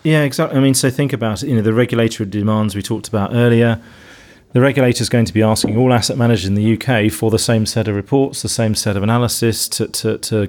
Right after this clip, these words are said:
cover mifid, et cetera, et cetera. Why not have a utility function that collects all of their data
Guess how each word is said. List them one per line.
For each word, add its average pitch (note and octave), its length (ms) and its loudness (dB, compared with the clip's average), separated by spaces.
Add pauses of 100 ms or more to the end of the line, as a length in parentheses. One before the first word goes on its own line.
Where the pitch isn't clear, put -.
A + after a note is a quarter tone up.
(120)
cover A2 380 2
mifid, C3 420 2
et A2+ 100 -4
cetera, G#2 280 -6
et - 40 -8
cetera. G2+ 380 -6 (520)
Why B2 300 4
not A2+ 240 2
have G#2+ 280 0
a G#2 220 4
utility G#2 640 -2
function A2 520 -4
that - 100 -6
collects - 380 -4
all A#2 160 2
of G2 120 -2
their G#2+ 440 0
data A2 580 -2